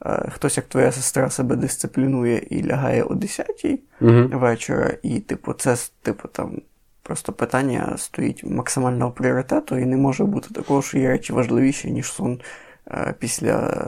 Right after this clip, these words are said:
Speaker 1: десятої, типу, от. А,
Speaker 2: От,
Speaker 1: чи
Speaker 2: я,
Speaker 1: відсутність сна.
Speaker 2: мгм. Я на секунду переб'ю. Шість тридцять ранку, зараз ми, е, цей, д-, дописуємо подкаст, і мені субота.
Speaker 1: Так.
Speaker 2: І мені в діалог приходять повідомлення зараз. Ну, тобто вже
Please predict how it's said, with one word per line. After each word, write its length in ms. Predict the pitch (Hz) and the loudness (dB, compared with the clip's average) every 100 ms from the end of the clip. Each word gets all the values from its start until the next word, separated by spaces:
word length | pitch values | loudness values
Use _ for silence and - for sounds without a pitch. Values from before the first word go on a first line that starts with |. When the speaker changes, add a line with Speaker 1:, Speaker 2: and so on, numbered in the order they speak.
| - | -4
Speaker 1:
десятої, 680 | - - - - - - - - | -4 -4 -4 -4 -4 -6 -8 -8
типу, 240 | - - - - - _ | -14 -14 -16 -16 -20 _
от. 280 | 156 - - - - - - - - | -10 -10 -14 -20 -14 -12 -12 -16 -8
А, 380 | 117 127 - - | 0 2 2 2
Speaker 2:
От, 100 | - | 6
Speaker 1:
чи 60 | 143 | 10
Speaker 2:
я, 40 | 131 | 10
Speaker 1:
відсутність 380 | 127 120 113 - | 8 2 -2 -2
сна. 180 | 127 - | -2 6
Speaker 2:
мгм. 260 | 120 120 - | 6 6 2
Я 60 | 123 | 4
на 80 | 117 | 4
секунду 320 | - 120 113 | 6 6 6
переб'ю. 360 | 107 110 110 98 | 8 8 8 6
Шість 320 | - 123 - | 8 4 8
тридцять 360 | 131 117 120 | 8 8 6
ранку, 400 | 120 147 226 117 | 6 6 6 2
зараз 340 | 110 107 - - | 4 4 2 2
ми, 160 | 113 107 | 4 4
е, 120 | - - - - - - | 2 -2 -2 -4 -4 -6
цей, 200 | - - | 0 0
д-, 220 | - - | 0 -4
дописуємо 500 | 110 107 107 - 107 | 0 4 4 4 4
подкаст, 460 | 107 104 139 151 - - - | 4 4 6 4 2 -20 -4
і 240 | - 107 - | 6 8 8
мені 380 | 110 113 113 104 - | 6 8 8 6 4
субота. 540 | - - 110 95 - - - - | 0 6 10 10 8 0 -8 -8
Speaker 1:
Так. 180 | 139 135 - | -6 -6 4
Speaker 2:
І 140 | 110 104 101 95 92 | 8 8 8 6 4
мені 220 | 104 120 113 | 6 6 6
в 60 | |
діалог 460 | 117 110 104 110 - | 8 10 12 10 8
приходять 440 | - - 101 98 - | 0 4 6 6 4
повідомлення 580 | 98 101 101 98 90 85 | 4 4 2 2 0 2
зараз. 320 | 98 - - | 2 2 2
Ну, 80 | 107 | 2
тобто 300 | - 87 98 | 4 0 2
вже 240 | 98 92 | 6 6